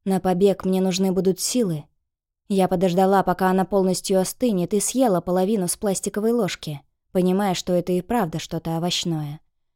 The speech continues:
Расслабилась и всё остальное проглотила за считанные секунды, больше даже не чувствуя вкуса еды. Позже в камеру один из людей Дэрила принёс стакан воды и капсулу кафеликона,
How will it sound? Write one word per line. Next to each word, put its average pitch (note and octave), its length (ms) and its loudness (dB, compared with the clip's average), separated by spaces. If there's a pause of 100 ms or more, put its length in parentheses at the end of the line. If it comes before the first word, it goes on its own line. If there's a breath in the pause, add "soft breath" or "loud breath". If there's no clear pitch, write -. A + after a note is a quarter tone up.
(280)
Расслабилась A#3 840 2
и A3 40 2
всё C4+ 200 0
остальное B3 520 2
проглотила G#3 640 2
за A3 100 2
считанные A#3+ 580 0
секунды, E3+ 600 -2 (420)
больше F#3+ 380 2
даже E3 220 -2
не F3+ 180 0
чувствуя E3+ 460 -6
вкуса - 320 -8
еды. E3+ 440 -4 (880)
Позже G3 340 2
в F#3 80 -4
камеру F#3+ 400 2
один G#3 280 4
из G3+ 100 0
людей G#3+ 320 8
Дэрила F#3 360 4
принёс G3 360 0
стакан G3 420 0
воды G3 320 2
и G3+ 80 4
капсулу G#3+ 460 0
кафеликона, G#3+ 720 0